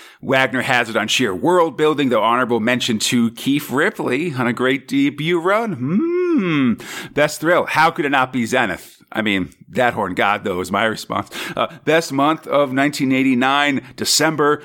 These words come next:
The roller coaster is peaking. <laughs> Get ready for the thrill ride. M V P of the year.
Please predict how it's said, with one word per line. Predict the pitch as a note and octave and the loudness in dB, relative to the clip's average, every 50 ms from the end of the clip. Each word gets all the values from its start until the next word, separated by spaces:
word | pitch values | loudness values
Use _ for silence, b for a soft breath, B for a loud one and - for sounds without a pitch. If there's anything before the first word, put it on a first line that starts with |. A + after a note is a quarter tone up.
| B B | B B
The | A2+ | -4
roller | G2+ B2 C3+ C#3 C#3+ | 0 0 2 2 0
coaster | C#3+ - - C3+ C3 C#3 - - C3+ B2+ | 0 0 0 0 0 0 -2 -2 -2 -2
is | A#2+ B2 | -2 -4
peaking. | - - - D3 E3 D#3+ - - G#2 G#2 F3+ D3+ A2+ - | -6 -4 -2 -2 -2 -2 -4 -6 -4 -4 -4 -4 -4 -6
<laughs> | - E3 | -6 -4
Get | D#3+ - - | -4 -4 -2
ready | C#3 C#3+ C#3+ - D3+ D#3 | -2 -2 -2 0 -2 -2
for | C#3+ B2+ C3 | -2 -2 -2
the | C3+ C3+ | 0 0
thrill | B2+ C3 A#2 D3 D#3 D#3+ D#3 D3 C#3+ | 0 0 2 2 4 4 2 2 2
ride. | C#3 C3+ C3 C3 C3 B2+ B2+ B2 A#2+ A#2 A#2 A2 - - B B B B B B C3 B | 2 4 4 6 6 6 4 4 4 2 2 0 -2 -6 B B B B B B -8 B
M | - B2+ B2+ | -4 0 0
V | C#3+ C3+ | 0 0
P | B2 D#3 D3+ | 0 0 -2
of | C#3+ | 0
the | B2+ C#3+ | 2 2
year. | E3+ F3+ D3+ - | 2 2 2 0